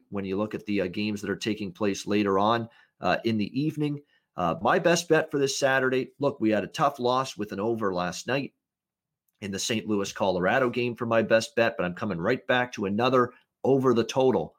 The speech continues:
best bet for the Saturday card. I'm gonna go with the Philadelphia Flyers, New York Islanders, over five and a half, minus one twenty. Pretty low total for a Flyer defense and goaltending that I know Carter Hart's back. Maybe he's,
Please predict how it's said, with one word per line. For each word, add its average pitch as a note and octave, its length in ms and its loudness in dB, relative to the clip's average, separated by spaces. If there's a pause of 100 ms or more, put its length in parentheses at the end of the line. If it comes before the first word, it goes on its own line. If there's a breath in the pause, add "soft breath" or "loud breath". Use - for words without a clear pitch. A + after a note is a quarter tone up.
(340)
best A2+ 320 -2
bet G#2 280 0 (320 soft breath)
for G#2+ 80 -6
the F#2+ 80 -2
Saturday G#2 480 0
card. G2+ 420 0 (120 loud breath)
I'm A#2+ 80 -8
gonna A#2+ 140 -2
go A#2+ 80 4
with A2+ 140 0
the - 80 -8
Philadelphia A#2+ 680 0
Flyers, G#2 580 0 (200 soft breath)
New A2 160 -4
York A#2 320 2
Islanders, G2+ 760 -4
over A#2 300 2
five G2+ 320 0
and F#2+ 80 -4
a F2 60 -4
half, F#2+ 380 -4 (100)
minus A2 480 -2
one G2 160 -4
twenty. F#2+ 460 -4 (760 soft breath)
Pretty B2 180 2
low C#3 160 6
total C3+ 360 2
for A#2+ 160 -2
a A2+ 40 -2
Flyer B2+ 360 0
defense A2+ 400 -4
and G#2 120 -6
goaltending F#2+ 580 -4
that F2 120 -4
I F2+ 80 -2
know A2+ 180 -2
Carter C3+ 320 2
Hart's B2 280 2
back. A#2+ 400 -2
Maybe A#2+ 320 0
he's, G#2 220 -4